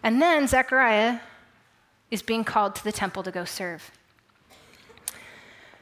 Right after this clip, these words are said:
He's going there with so much shame and condemnation because not only are they feeling the weight of her barrenness,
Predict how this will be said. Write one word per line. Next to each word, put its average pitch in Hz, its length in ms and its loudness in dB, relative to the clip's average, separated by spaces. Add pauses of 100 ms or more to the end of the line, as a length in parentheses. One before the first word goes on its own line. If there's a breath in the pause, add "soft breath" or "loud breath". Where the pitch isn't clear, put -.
(480 loud breath)
He's 262 320 -2
going 269 520 0
there 190 520 0 (480 loud breath)
with 202 260 -10
so - 360 -8
much 220 400 -4 (100)
shame 190 640 -6 (140)
and 196 180 -10
condemnation 202 920 -6
because 208 500 -2 (560 loud breath)
not 202 260 -2
only 285 460 0
are 208 160 2
they 226 320 0
feeling 208 720 -2
the 196 120 -2
weight 196 380 -2
of 196 140 -6
her - 220 -8
barrenness, 220 880 -4